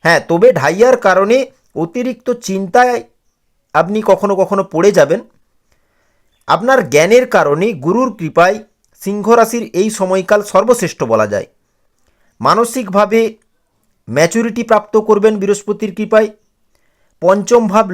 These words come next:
লক্ষ্মী স্থান, বৃহস্পতি সপ্তম দৃষ্টি ফেলছে,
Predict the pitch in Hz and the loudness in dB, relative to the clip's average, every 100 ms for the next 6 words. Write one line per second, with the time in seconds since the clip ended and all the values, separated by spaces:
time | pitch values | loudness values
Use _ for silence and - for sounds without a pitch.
0 | 156 170 - - 220 - 220 226 220 _ | -4 -4 -6 -10 -10 -2 -2 -2 -10 _
1 | _ _ _ _ _ - 117 190 233 226 | _ _ _ _ _ -16 -4 0 0 0
2 | 226 214 - 170 - 226 226 214 - 220 | -4 -4 -2 -2 0 -2 0 -4 -6 -2
3 | 214 214 175 | 0 0 -4